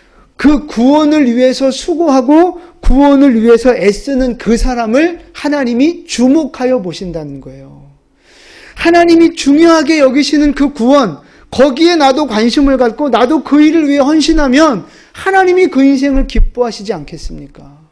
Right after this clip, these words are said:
그러면 하나님이 그 인생을 높이시고 복 주시지 않겠습니까? 바로 이런 거라고요. 근데 우리는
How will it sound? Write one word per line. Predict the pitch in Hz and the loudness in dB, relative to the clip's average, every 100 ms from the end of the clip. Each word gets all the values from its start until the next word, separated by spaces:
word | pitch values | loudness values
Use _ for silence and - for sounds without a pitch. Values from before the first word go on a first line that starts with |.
| _ _ _ _ _ _ | _ _ _ _ _ _
그러면 | - 311 349 339 | -2 2 4 2
하나님이 | 302 339 339 339 349 | 2 2 2 2 0
그 | 254 | 2
인생을 | 277 277 269 269 254 | 2 2 2 0 0
높이시고 | 220 214 254 - 226 254 359 370 - _ _ _ _ - | -2 -2 -6 -4 0 0 0 -4 -18 _ _ _ _ -4
복 | 202 196 | -4 -4
주시지 | 220 226 196 254 311 - | -8 -4 0 0 -2 -10
않겠습니까? | - 170 160 196 - 165 139 - 139 143 147 _ _ _ _ _ _ _ _ _ _ _ | -10 -10 -8 -12 -12 -18 -18 -20 -20 -20 _ _ _ _ _ _ _ _ _ _ _ _
바로 | - 190 | -12 -6
이런 | 202 165 233 | -6 -8 -12
거라고요. | 220 135 131 _ 143 147 147 147 _ _ _ _ _ _ _ _ _ _ _ _ - - - - | -12 -16 -18 _ -20 -20 -20 _ _ _ _ _ _ _ _ _ _ _ _ _ -20 -20 -20 -20
근데 | - 175 185 | -12 -6 -6
우리는 | 165 185 269 339 | -4 -4 -4 -6